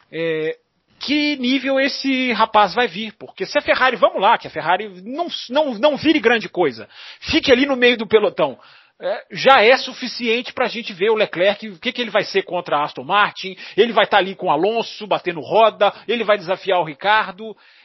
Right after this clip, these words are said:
É, esse ra-, esse rapaz, em qualquer lugar do pelotão que ele cair, Bruno, ele, ele, ele vai contribuir, ele vai ajudar. E se não tiver pelotões, tomara que o Mark Bucock esta-, esteja certo, é, ele é uma atração de qualquer maneira, Bruno. Então,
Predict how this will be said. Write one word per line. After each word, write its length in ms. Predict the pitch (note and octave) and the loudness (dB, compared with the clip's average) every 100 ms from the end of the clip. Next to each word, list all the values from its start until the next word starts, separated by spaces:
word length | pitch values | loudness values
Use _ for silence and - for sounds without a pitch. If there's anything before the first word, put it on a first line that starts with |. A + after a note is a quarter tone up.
| _ | _
É, 460 | G#3+ A3+ F3 A#3+ | -12 -12 -10 -6
esse 280 | B3+ - B3+ | -4 -4 -6
ra-, 180 | G#3+ A3 | -2 0
esse 260 | A#3+ A3+ A#3 | -2 -4 -4
rapaz, 480 | G#3 - G#3+ A3 G#3 | -4 -2 -2 -2 -6
em 60 | |
qualquer 320 | A#3 G#3+ B3 | 0 2 4
lugar 260 | B3 G#3 G3+ | 2 4 2
do 100 | G3 | 0
pelotão 380 | F#3 E3+ - F3 | -4 -4 -6 -8
que 100 | - | -8
ele 120 | D#3+ | -6
cair, 260 | E3+ D#3+ A3 | 0 0 -2
Bruno, 300 | E3 C3 D3+ | -8 -8 -4
ele, 180 | F3+ | 0
ele, 360 | F3 F3+ F#3+ G3+ F#3+ | 0 2 0 2 0
ele 120 | F3+ | 2
vai 160 | F#3 | 0
contribuir, 540 | F3+ E3+ E3 D3 A#2 - | 0 -4 -6 -8 -12 -14
ele 140 | C3 B2+ | -14 -6
vai 160 | D3+ | -2
ajudar. 420 | D3 B2+ B2 B2 - _ _ _ | -2 -4 -6 -6 -6 _ _ _
E 80 | F3+ | -6
se 140 | - | -2
não 80 | E3+ | -2
tiver 460 | E3 D3 D#3+ - _ | -2 2 2 2 _
pelotões, 640 | C#3+ C#3 F#3+ A3 A#2+ - | -2 2 4 2 0 -10
tomara 360 | - C#3 E3 D3 | -6 2 2 2
que 100 | D3 | -4
o 40 | |
Mark 200 | D3 D3 | -6 -8
Bucock 360 | C#3 B2 C3+ - | -10 -8 -8 -6
esta-, 180 | - C3+ | -6 -8
esteja 340 | - D3 B2 | -6 -8 -8
certo, 460 | A#2 G3+ G#3+ - - _ _ _ _ _ - - | -6 -2 -2 -4 -20 _ _ _ _ _ -20 -10
é, 520 | D3 D3 C#3+ C3+ B2+ F3 | -2 0 0 -2 -4 2
ele 240 | A#3 A#3 | 6 8
é 40 | G3 | 6
uma 140 | G#3 | 6
atração 360 | G3+ G3+ - E3+ | 2 0 0 -8
de 60 | D#3 | -8
qualquer 240 | E3+ F3 | -4 -2
maneira, 320 | F#3 C#3 B2+ | -2 -4 -6
Bruno. 240 | A2 A#2 C3 | -10 -14 -10
Então, 260 | B2+ F#3 | -2 -2